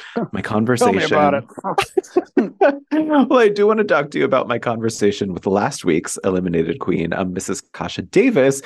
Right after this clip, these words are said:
Speaker 2: who told me a little story about meeting you on gay dot com and then making out <laughs> at a club. So is there anything that you would like to add to her version of events that she might have left out?
Speaker 1: I don't remember it at all. Um,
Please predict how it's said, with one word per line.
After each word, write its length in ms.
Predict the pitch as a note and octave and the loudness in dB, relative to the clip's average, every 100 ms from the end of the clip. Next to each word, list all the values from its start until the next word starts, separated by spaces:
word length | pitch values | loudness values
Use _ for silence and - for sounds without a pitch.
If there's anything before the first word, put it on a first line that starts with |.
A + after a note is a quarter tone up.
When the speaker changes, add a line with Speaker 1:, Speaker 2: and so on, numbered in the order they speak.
| - - - | -14 -16 -4
Speaker 2:
who 100 | - | -2
told 220 | - D4 D#4+ | 2 2 4
me 80 | |
a 80 | D#4 | 2
little 220 | B3 C4+ | 4 2
story 580 | - - B2+ A2+ F#2+ G2+ - | 0 0 2 2 2 0 -2
about 300 | - A2+ G#2 | 0 0 0
meeting 360 | A#2 A#2 A#2+ | -2 -2 -2
you 200 | G#2+ A2 G#2 A2 | 2 4 2 0
on 240 | G2 G2 | -2 -2
gay 220 | G#2 G2 | 0 2
dot 240 | G#2 G2+ - | 2 0 -2
com 360 | E2 E2 E2+ - | -8 -8 -12 -8
and 180 | - G2 | -4 -2
then 140 | G#2 | 0
making 300 | G2 G2 G2 | 0 0 0
out 260 | G2 - - | -2 -2 -4
<laughs> 0 | |
at 180 | - - | -4 -4
a 40 | |
club. 360 | - - - - A3+ C4+ | -6 -4 -2 -4 -2 -2
So 320 | - F#3 F3+ | 2 0 0
is 100 | A3 | -2
there 140 | G#3+ - | 2 2
anything 420 | D#3+ - A#3 E3+ | 0 0 0 -2
that 100 | - | -2
you 80 | D3 | -2
would 160 | C#3+ | 0
like 340 | B2+ A#2 - - - - - | 0 0 -2 -12 -20 -14 -4
to 160 | C3+ - | -4 0
add 340 | G#2+ C#3+ D#3 | 0 2 2
to 120 | F#3+ | 0
her 200 | E3 F3 | 0 2
version 360 | D#3+ E3+ E3 D3+ | 2 2 2 0
of 120 | D3+ | 0
events 360 | D3+ D3+ G3+ - | 2 2 2 0
that 140 | B2+ | -2
she 180 | - D3 | 0 0
might 180 | C3+ - | 0 -4
have 160 | - | -2
left 280 | C3+ A#2 - | 0 0 0
out? 360 | C#3+ D3 F#3 - _ _ _ _ _ _ C3 | 0 0 -4 -10 _ _ _ _ _ _ 0
Speaker 1:
I 180 | C#3+ | 2
don't 200 | - C#3+ | 2 0
remember 420 | C#3+ D3 C3+ C3+ C3 | 2 4 4 4 2
it 100 | - | 0
at 140 | A#2+ - | -6 -4
all. 480 | F#2+ F2+ D#3+ D#4+ - _ - - | -4 -2 -2 -4 -10 _ -10 -2
Um, 600 | E3 C3+ B2 B2 B2+ C3+ | 2 4 4 4 4 4